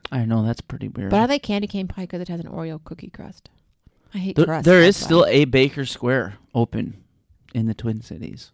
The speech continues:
Speaker 1: I, well, probably
Speaker 2: There's,
Speaker 1: more,
Speaker 2: yeah,
Speaker 1: probably
Speaker 2: I know
Speaker 1: more than
Speaker 2: there's,
Speaker 1: one,
Speaker 2: I
Speaker 1: but
Speaker 2: know there's two 'cause there's that one in Apple Valley and there's one in Roseville. Those are the two that I know.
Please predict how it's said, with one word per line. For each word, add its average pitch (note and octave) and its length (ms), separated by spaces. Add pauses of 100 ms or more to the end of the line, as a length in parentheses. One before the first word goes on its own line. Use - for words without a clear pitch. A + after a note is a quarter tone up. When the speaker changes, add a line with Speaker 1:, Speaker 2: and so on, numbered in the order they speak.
Speaker 1:
I, B2 160
well, C#3+ 200
probably C3 240
Speaker 2:
There's, A#2+ 100
Speaker 1:
more, A#2+ 120 (200)
Speaker 2:
yeah, G3 180
Speaker 1:
probably F#3 120
Speaker 2:
I - 20
know C#3 60
Speaker 1:
more C#3 80
than C3 120
Speaker 2:
there's, A#2 80
Speaker 1:
one, A#2 140
Speaker 2:
I A2 80
Speaker 1:
but - 80
Speaker 2:
know F4 100
there's C#4+ 180
two C#4+ 200
'cause A3+ 140
there's G#3+ 160
that G3+ 200
one A3+ 280
in G3+ 200
Apple F#3+ 240
Valley F#3 240
and F3 100
there's E3+ 180
one E3+ 120
in D#3+ 100
Roseville. D#3+ 380
Those E3 220
are E3+ 40
the D#3+ 80
two - 140
that D#3+ 140
I D#3 120
know. D#3 240